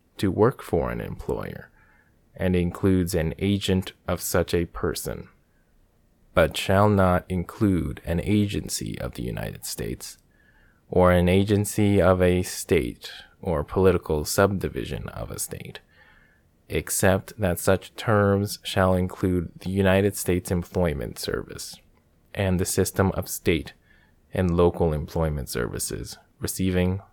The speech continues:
federal assistance. Subsection D, labor organizations. The term labor organization means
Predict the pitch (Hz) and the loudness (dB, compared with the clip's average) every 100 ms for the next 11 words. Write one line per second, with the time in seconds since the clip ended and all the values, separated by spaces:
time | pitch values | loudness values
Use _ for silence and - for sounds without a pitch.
0 | _ - 85 - 60 65 - 60 - - | _ -2 0 0 -4 -6 -6 -6 -8 -12
1 | - - - - _ _ _ _ _ _ | -14 -16 -18 -20 _ _ _ _ _ _
2 | _ _ _ _ _ _ _ _ _ - | _ _ _ _ _ _ _ _ _ -10
3 | - 90 90 - 92 87 - 87 87 80 | 0 2 2 0 0 0 0 0 0 0
4 | 85 82 50 - - - - _ _ - | -2 -2 -4 -10 -16 -18 -20 _ _ -8
5 | 87 90 95 90 95 95 87 87 82 82 | 0 4 4 6 6 6 6 4 4 4
6 | 80 78 76 82 - - - - - _ | 2 0 -2 -4 -8 -12 -14 -16 -18 _
7 | _ _ _ _ _ _ _ _ - 87 | _ _ _ _ _ _ _ _ -2 0
8 | 85 - 110 104 101 95 85 90 104 113 | 0 2 4 6 6 4 2 4 4 4
9 | 98 82 76 80 80 78 78 - 73 - | 2 2 2 0 0 -2 -4 -4 -8 -10
10 | - - - 101 - _ _ _ _ - | -10 -12 -14 -16 -20 _ _ _ _ -4
11 | 90 92 92 90 92 - | 0 4 4 4 2 -2